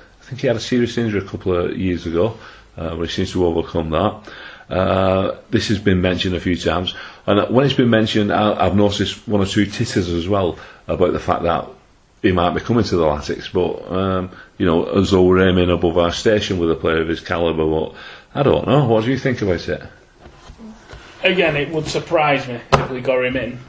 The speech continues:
Speaker 1: Yeah.
Speaker 2: just because he's been playing Champions League football at Napoli, and he's, he's a regular. Uh, shown, shown himself to be adequate in the games I saw, mainly Chelsea, uh,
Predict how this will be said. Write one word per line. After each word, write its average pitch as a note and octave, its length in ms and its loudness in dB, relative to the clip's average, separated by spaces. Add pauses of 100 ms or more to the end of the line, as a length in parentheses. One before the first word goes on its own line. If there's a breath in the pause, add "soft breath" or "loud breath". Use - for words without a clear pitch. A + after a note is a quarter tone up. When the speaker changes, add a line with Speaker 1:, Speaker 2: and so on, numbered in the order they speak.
(120)
Speaker 1:
Yeah. F2 320 -2
Speaker 2:
just C3+ 200 -4
because C3 220 -8
he's A#2+ 140 -8
been A#2+ 120 -10
playing A#2 240 -6
Champions A#2+ 460 -6
League A2+ 220 -4
football A2+ 480 -6
at G#2+ 60 -10
Napoli, A2 420 -6 (560 soft breath)
and A#2+ 160 -2
he's, A2+ 280 -4
he's C3+ 200 -8
a A#2 100 -2
regular. A#2 500 -2 (440)
Uh, A2+ 340 -14 (1120)
shown, B2 560 -4
shown B2 260 -4
himself A#2 360 -4
to A#2 60 -12
be A#2 100 -2
adequate A#2 440 -2
in A#2 120 -4
the A#2 80 -2
games A#2 300 -2
I A#2 180 0
saw, A2 480 -6
mainly B2 400 -4 (100)
Chelsea, A#2 520 -6 (840 loud breath)
uh, A#2 320 -6